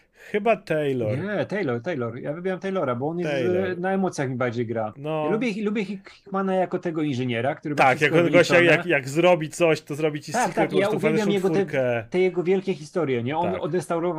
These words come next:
Speaker 2: Fantastyczną Czwórkę, e, zrobił z Avengers niesamowite rzeczy,
Speaker 1: Secret
Speaker 2: ale u
Speaker 1: Wars, nie?
Speaker 2: tak, ale
Speaker 1: Całe.
Speaker 2: u mnie zawsze
Speaker 1: No teraz
Speaker 2: wygra
Speaker 1: X-Men
Speaker 2: scena
Speaker 1: Krakoa.
Speaker 2: Tak, tak, tak. To tutaj u mnie już mniej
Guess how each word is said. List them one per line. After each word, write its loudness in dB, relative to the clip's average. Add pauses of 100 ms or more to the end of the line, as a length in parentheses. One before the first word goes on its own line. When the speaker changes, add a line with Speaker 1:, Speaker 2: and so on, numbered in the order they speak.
Speaker 2:
Fantastyczną -8
Czwórkę, -4 (380)
e, 0
zrobił 0
z -6
Avengers 0
niesamowite -2
rzeczy, -4
Speaker 1:
Secret 0
Speaker 2:
ale 0
u 2
Speaker 1:
Wars, -4
nie? -8
Speaker 2:
tak, 0
ale -2
Speaker 1:
Całe. -10
Speaker 2:
u -4
mnie -2
zawsze -6
Speaker 1:
No -8
teraz 6
Speaker 2:
wygra 2
Speaker 1:
X-Men -2
Speaker 2:
scena -2 (100)
Speaker 1:
Krakoa. -2 (300)
Speaker 2:
Tak, -2
tak, -6
tak. -4
To -6
tutaj -4
u -4
mnie -4
już -4
mniej -2